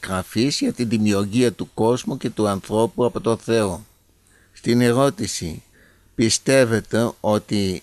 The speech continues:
οι άνθρωποι μέσα από την εξέλιξη βαδίζουμε προς την αλήθεια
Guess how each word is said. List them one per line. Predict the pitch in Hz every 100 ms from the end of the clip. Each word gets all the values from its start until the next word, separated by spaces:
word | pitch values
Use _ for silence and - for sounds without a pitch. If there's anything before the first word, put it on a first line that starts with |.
| _
οι | 104 107
άνθρωποι | 117 127 - 98 - 87 -
μέσα | 92 107 113 104
από | 90 -
την | 98 104
εξέλιξη | - - 107 101 87 - 90 82 _ - - _
βαδίζουμε | 107 101 123 104 104 98
προς | 101 98
την | 104 98
αλήθεια | 98 98 107 101 - 135 -